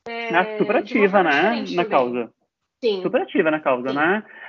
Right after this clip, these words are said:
Speaker 2: Ela tá se desconstruindo, ela é uma mulher de quase sessenta anos. A gente também não pode querer cobrar de uma pessoa de sessenta anos que viveu na época
Speaker 1: A vida
Speaker 2: doida, que,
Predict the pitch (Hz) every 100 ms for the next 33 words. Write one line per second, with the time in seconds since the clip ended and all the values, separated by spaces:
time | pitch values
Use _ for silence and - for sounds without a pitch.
0 | - 170 214 240 240 220 247 220 269 220
1 | 180 156 160 170 170 175 170 165 208 196
2 | 170 160 226 170 139 127 135 139 139 147
3 | 151 151 143 - 151 151 - 143 147 151
4 | 156 170 156 143 165 165 - 214 151 151
5 | - 151 147 147 139 139 131 _ _ _
6 | _ - - - - - - - 151 156
7 | 156 202 180 180 165 - 220